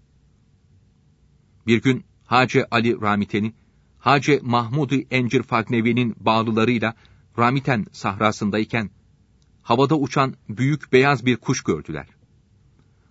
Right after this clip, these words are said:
Onların başlarının üzerine gelince açık bir dille, "Ey Ali, kamil er ol,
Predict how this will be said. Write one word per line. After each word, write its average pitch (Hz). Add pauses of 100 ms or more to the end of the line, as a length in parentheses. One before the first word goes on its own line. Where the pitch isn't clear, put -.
(140)
Onların 165
başlarının 147
üzerine 131
gelince 135
açık 127
bir 127
dille, 120 (380)
"Ey 170
Ali, 123 (600)
kamil 160 (100)
er 147
ol, 101